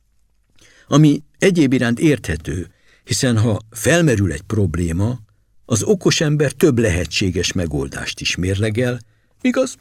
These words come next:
ostobának jó esetben egy válasz jut az eszébe, rosszabb esetben egy sem, inkább megvárja, míg valaki, esetleg egy másik hülye,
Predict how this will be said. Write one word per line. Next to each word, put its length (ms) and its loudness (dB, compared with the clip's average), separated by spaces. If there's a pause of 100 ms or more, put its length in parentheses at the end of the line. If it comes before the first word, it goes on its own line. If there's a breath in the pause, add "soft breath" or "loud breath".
ostobának 680 0
jó 180 -2
esetben 480 -2
egy 260 -2
válasz 440 -6
jut 180 -8
az 140 -12
eszébe, 580 -2 (260 soft breath)
rosszabb 500 4
esetben 520 -2
egy 200 -10
sem, 400 -2 (440)
inkább 380 0 (100)
megvárja, 580 0
míg 320 2 (180)
valaki, 640 -2 (140)
esetleg 540 0
egy 240 0
másik 440 -6
hülye, 340 2